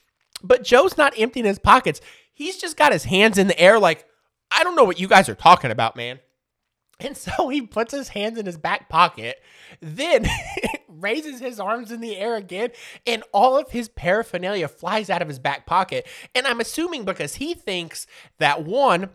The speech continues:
no one will notice the stuff fly out of his pocket, which it's a huge piece of sandpaper. Like, it looks like he's about to sand a <laughs> two-by-four. I'm like, "What the fuck?" And the umpire immediately sees it, and he's like, "This stuff just flew out of your pocket. You're ejected."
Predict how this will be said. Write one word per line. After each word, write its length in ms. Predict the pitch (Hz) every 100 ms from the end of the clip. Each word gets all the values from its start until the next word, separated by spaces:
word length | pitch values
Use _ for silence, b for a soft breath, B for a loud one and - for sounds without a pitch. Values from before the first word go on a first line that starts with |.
| _ _ _ -
no 220 | 175 190
one 180 | 269 277
will 100 | 214
notice 300 | 185 196 -
the 120 | 135
stuff 340 | - 156 156
fly 160 | 131 117
out 100 | 110
of 60 | 110
his 140 | 110
pocket, 360 | - 143 175 185
which 180 | 190
it's 140 | 277 285
a 60 |
huge 640 | 294 - - 226 277 269 -
piece 240 | 220 247
of 100 | 165
sandpaper. 680 | - 165 190 - 120 131 131 B B -
Like, 140 | 226
it 100 | 220
looks 180 | 214 -
like 120 | 262
he's 160 | 247 226
about 220 | 208 208
to 80 | 254
sand 280 | - 240 196
a 60 |
<laughs> 0 |
two-by-four. 960 | - - 403 - 349 220 - - 226 -
I'm 100 | 240
like, 180 | 302 226
"What 300 | 202 247 262
the 160 | 147 147
fuck?" 520 | - 226 302 - - B B B _
And 360 | 233 226 214 220 - _ _ _ -
the 220 | 240 233
umpire 420 | 277 - 285 214 170
immediately 640 | 165 170 196 208 220 185
sees 300 | 185 180 165
it, 40 |
and 60 | 160
he's 140 | 185
like, 140 | 190 147
"This 120 | 262
stuff 200 | - 233
just 220 | 185 -
flew 120 | 185
out 100 | 175
of 60 | 156
your 100 | 127
pocket. 400 | - 151 - 120
You're 160 | 156 185
ejected." 500 | 151 147 151 139